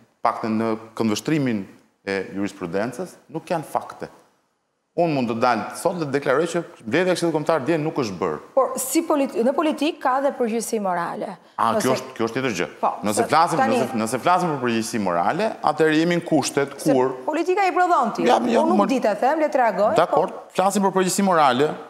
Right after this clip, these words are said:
Speaker 1: Përgjegjësia morale është në rend kronologjik, që do të thotë, të gjithë strukturat e Partisë Demokratike, përfshi Kolegjin e Kryetarëve dhe Kryesinë e Partisë, vendosen që të bëheshin zgjedhjet. Kishte vetëm një grupim deputetësh që ishte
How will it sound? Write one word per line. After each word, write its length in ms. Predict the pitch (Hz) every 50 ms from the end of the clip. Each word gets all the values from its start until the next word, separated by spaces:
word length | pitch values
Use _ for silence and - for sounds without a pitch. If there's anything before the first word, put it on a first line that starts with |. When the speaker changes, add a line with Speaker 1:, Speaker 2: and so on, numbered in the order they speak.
| -
Speaker 1:
Përgjegjësia 300 | 180 190 185 - 226 214 214
morale 320 | 196 190 202 214 202 214
është 160 | 196 - -
në 100 | 170 175 196
rend 160 | 208 196 - 190
kronologjik, 560 | 185 180 180 185 185 165 170 190 180 - - -
që 160 | - - 190 196
do 80 | 208
të 80 | 202 - 202
thotë, 280 | 180 156 143 - - - - - - - - - _ _ _ _ _ _ _ 117
të 120 | 113 120 135
gjithë 200 | 156 226 226 -
strukturat 340 | 202 185 - 180 180 165 165
e 80 | 156 160
Partisë 240 | 156 143 - 139
Demokratike, 480 | 143 139 135 127 127 135 135 127 135 127
përfshi 240 | 131 120 - - 127
Kolegjin 320 | - 117 113 113 107 113
e 80 | 107 104
Kryetarëve 560 | 110 104 107 113 104 95 92 82 82 87 - - 107 127
dhe 140 | 143 165 165
Kryesinë 320 | - 101 90 - 107 98 87
e 60 | -
Partisë, 400 | 90 87 - - 196 214 190 185
vendosen 480 | 180 208 208 175 175 170 165 160 165 175
që 80 | 160 147
të 100 | 123 110
bëheshin 280 | 123 147 143 147 147 123
zgjedhjet. 480 | 104 92 104 107 95 92 107 113 110 - - - _ _ _ _ -
Kishte 240 | 175 170 - - 175
vetëm 320 | 156 180 175 - 180 170
një 160 | 165 170 175 175 170 - - - _ _
grupim 540 | - - 120 113 - - 180 151 143 139 135 - -
deputetësh 720 | 110 98 117 107 98 107 - - 117 151 156 - 180 - -
që 60 | 170
ishte 200 | 170 - -